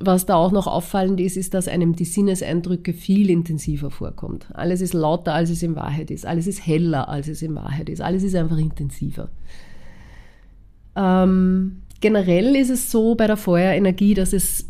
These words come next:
sowas wie ein Feuer im Übermaß gibt oder eben ein Feuer, ein zu wenig an Feuer, ein Feuermangel. Bei einem Übermaß an Feuer, da wird man eben zappelig und unruhig, ähm,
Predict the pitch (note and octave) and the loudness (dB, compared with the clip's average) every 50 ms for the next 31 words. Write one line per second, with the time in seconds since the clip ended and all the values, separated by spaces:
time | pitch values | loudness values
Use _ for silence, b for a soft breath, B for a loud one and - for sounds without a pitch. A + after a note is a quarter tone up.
0 | - - G3 - G#3 G3 G3 F#3 F#3 F3+ F3+ F3+ F3+ - F#3 F3+ F3+ F3+ E3+ E3+ | -8 -6 -4 -2 0 0 0 0 0 0 0 0 0 0 2 2 4 4 2 4
1 | F3 E3+ E3+ E3+ F#3+ G#3 A3 B3+ C4+ C#4 C4 B3 A#3 A3+ A#3+ B3+ B3 B3 - - | 2 2 2 4 6 8 10 10 10 8 6 4 4 2 2 0 -2 -2 0 2
2 | C4+ C#4 C#4+ C#4+ - A3+ A3 G#3+ G#3+ - - G#3 G3+ G#3 G#3 G3+ F#3 G3 F#3+ F#3 | 2 2 2 2 0 -2 0 0 0 0 0 0 0 0 0 0 2 2 0 -2
3 | F#3+ - - F3+ F3 F3 E3 E3+ F#3 F#3 F#3+ F#3+ F#3 F3+ F3+ F#3 F#3 - F3+ F3+ | -2 -6 -12 -8 -4 -2 0 0 0 0 0 0 0 0 0 0 -2 -2 -2 -4
4 | - - - A3+ G3+ F3+ D#3+ E3+ F3+ E3 C#3+ E3+ - - C3+ B2+ - - C#3+ C3 | -4 -4 -2 0 2 4 4 4 4 4 2 2 0 -2 -4 -4 -2 -2 0 0
5 | B2 B2 B2 B2 - C#3 D#3+ D3+ - - E3 D#3 D3+ C#3+ C#3+ B2+ A#2+ A#2 A#2+ - | 0 0 -2 -2 -2 -2 -2 -2 -2 0 0 0 2 2 0 0 -2 -2 -4 -4
6 | - - C#3 - B B B B B B B B B - G#3 F#3+ G3+ G3 G#3 - | -6 -6 -8 -10 B B B B B B B B B 0 4 4 4 4 4 6
7 | A3+ A#3 C4+ D4 D4+ C#4 C4 A#3 A3+ A3+ A#3 A#3+ A#3 A3+ G#3 G#3 G3+ - G3+ G3+ | 6 8 8 8 8 6 4 4 2 2 0 0 0 0 0 0 0 0 0 0
8 | G3+ G3+ G#3 G3+ G3+ G3+ G3+ G3+ G3+ G3+ - - b b b b b b - F#3 | 2 2 2 2 2 2 0 0 -2 -4 -8 -14 b b b b b b 0 2
9 | F3 F#3 E3+ F3 F3 E3 D3 D#3 D3+ C#3+ - - A3+ A3+ - - - - G3+ F#3 | 4 4 4 2 2 0 0 0 -2 -4 -4 -4 -4 -4 -4 -6 -2 -2 0 2
10 | F#3 G3 F#3+ F#3+ F#3 F#3 F#3 F#3 F#3 F#3 F#3 F#3 - - D#3 D#3 C#3+ C#3 C3+ C#3 | 2 2 2 2 2 2 2 4 2 2 0 -2 -2 -4 -2 0 0 -2 -2 -4
11 | - b b b b b b - A#3 B3 B3+ A3+ G3+ F#3+ G3+ G3 G3 G3 G3 F#3+ | -6 b b b b b b 4 6 6 8 6 6 4 4 4 4 4 2 2
12 | F#3+ F#3+ F#3+ F#3+ G3 F#3+ - - - - - - F#3 F3+ E3+ E3 E3 E3 D#3+ E3 | 2 0 0 -2 -4 -6 -10 -14 -20 -18 -12 -6 -4 -2 0 0 0 0 0 -2
13 | D3+ | -4